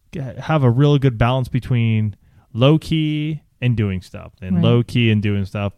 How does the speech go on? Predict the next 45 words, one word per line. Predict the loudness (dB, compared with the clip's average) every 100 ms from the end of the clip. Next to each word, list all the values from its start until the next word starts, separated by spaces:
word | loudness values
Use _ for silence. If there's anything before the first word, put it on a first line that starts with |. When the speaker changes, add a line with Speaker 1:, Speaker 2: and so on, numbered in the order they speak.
| -8
Speaker 1:
because | -4 -2 -4
we | -6 -4 -4
just | -2 -2
don't | -2
wanna | -2 -2
run | -2 -2 -2
ourselves | -4 -6 -10
to | -10 -12
death. | -12 -14 -20 _ -20 -4
Speaker 2:
And | 2
I | 4
Speaker 1:
But |
Speaker 2:
do | 4
have | 4
to | 2
say, | 0 0
Tony | 0 0 2 0 -2 -2
was | -4 -4
very | -2 0 0 -2
good. | -2 -4 -8 -6
Um, | -4 -4 -6 -6
for | 0
those | 0 0
of | 0
you | -2
that | -2 -6
h-, | -10 -2
just | -2 2
heard | 2
him | 2 0
mention | 0 2
the | 0
computers, | -2 -2 -2 -2 -2
we | -4
did | 2 2 2 -2 -2
get | -2 0
permission | 0 2 2 2 2 2 _ _ _ _
from | 0 2
each | 2
other. | 0 0 -2 -8 -20 _ _ _ _ -6
Um, | -4 -6 -4
I | 0
had | 2 0 -4 _ -8
some | -2 -2
things | 0 -2 -4 -8 -16 -20